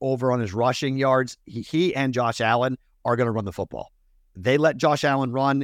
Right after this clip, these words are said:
in the playoffs, not in the regular season. Same thing with Mahomes in the postseason. These guys will pick up yards with their, with their legs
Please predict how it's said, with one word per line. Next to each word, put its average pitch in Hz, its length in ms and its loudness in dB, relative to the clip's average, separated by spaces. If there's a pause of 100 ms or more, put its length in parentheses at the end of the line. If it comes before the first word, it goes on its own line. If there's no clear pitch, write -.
in 120 80 -8
the 98 80 -6
playoffs, 147 540 2 (160)
not 127 220 2
in 135 40 -8
the 131 80 -2
regular 110 340 0
season. 131 400 0 (220)
Same 143 380 0
thing 135 180 2
with 117 140 -4
Mahomes 113 400 0
in 98 60 -2
the 92 60 -6
postseason. 95 580 -2 (340)
These 127 160 2
guys 113 180 4
will 95 80 -2
pick - 240 -2
up 120 120 2
yards 117 280 2
with 101 120 -4
their, 107 200 -2
with - 80 -12
their 98 140 -4
legs 139 400 0